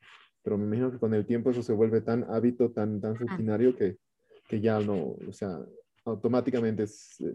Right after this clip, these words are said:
Speaker 1: sale, ¿no?
Speaker 2: Ujú. Tengo una idea, Gaura. ¿Qué tal si hacemos un juego de roles para demostrarlo?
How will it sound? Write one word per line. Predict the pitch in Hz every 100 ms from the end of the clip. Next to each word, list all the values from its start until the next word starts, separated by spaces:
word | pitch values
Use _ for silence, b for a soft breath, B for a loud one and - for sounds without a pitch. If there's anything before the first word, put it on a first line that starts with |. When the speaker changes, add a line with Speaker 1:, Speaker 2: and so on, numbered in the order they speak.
| -
Speaker 1:
sale, | - 117 107 90
¿no? | 95 - _ _ _
Speaker 2:
Ujú. | 208 208 220 269 269 - _ _ _ _ _ _ _ _ _ - b b b b _ _ _
Tengo | 254 277 302
una | 277
idea, | 262 226 262 254 240
Gaura. | 220 240 233 202 180
¿Qué | 240
tal | 240 269 277
si | 277
hacemos | 254 247 247 240 240
un | 220
juego | - 240 240 240
de | 214
roles | 208 214 220 214 156 - - -
para | 190 190 185
demostrarlo? | 180 190 196 190 - 208 214 226 190 165 160